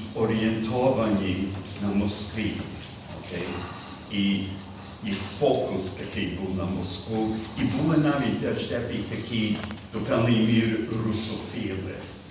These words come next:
То з ними було, е, тому що вони, так як вони їх навчали,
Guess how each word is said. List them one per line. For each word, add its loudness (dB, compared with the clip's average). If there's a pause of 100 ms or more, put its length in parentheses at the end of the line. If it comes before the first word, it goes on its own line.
(220)
То -2
з -2
ними 6
було, 2 (840)
е, -8 (120)
тому 4
що 4
вони, 2 (200)
так -2
як 0 (160)
вони 2 (440)
їх 2
навчали, 2